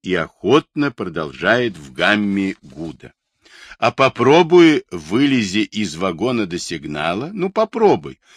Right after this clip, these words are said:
Думаешь, мне приятно с такими шмаровозами возиться? Ну, вылазь». Гуд продолжает умильно: «Ты думаешь, мне очень нужно вылазить? Мне и здесь хорошо.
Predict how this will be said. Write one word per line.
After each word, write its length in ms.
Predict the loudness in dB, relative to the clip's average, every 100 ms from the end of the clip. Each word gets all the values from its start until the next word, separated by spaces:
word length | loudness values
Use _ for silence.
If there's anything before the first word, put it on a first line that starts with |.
| -20 -8
Думаешь, 600 | 4 6 6 4 2 -2
мне 260 | 2 2
приятно 680 | 2 0 0 2 2 0 -6
с 100 | -6
такими 680 | -4 -6 -2 0 2 2 0 _ _ -10
шмаровозами 920 | -4 2 4 4 4 2 2 0 0
возиться? 840 | 0 -2 -2 -4 -4 -8 -8 -8
Ну, 320 | -2 0 0 -2
вылазь». 640 | -4 0 0 0 -10 -20 _ _ _ _ _ _ _ _
Гуд 340 | -4 -2 -2 -2
продолжает 1000 | -4 0 -2 -2 0 0 2 -2 -8 -14
умильно: 640 | -8 -6 -8 -10 -14 -18 _ _ _ _ _ _ _ _ _
«Ты 160 | 0 2
думаешь, 540 | 6 8 8 4 2
мне 160 | 0 2
очень 380 | 2 2 0
нужно 420 | 0 0 0 -2 -2
вылазить? 720 | 0 2 0 0 -8 -12 -20 _ _
Мне 300 | -4 2 4
и 20 |
здесь 380 | 4 2 2 2
хорошо. 520 | 0 -8 -8 -10 -14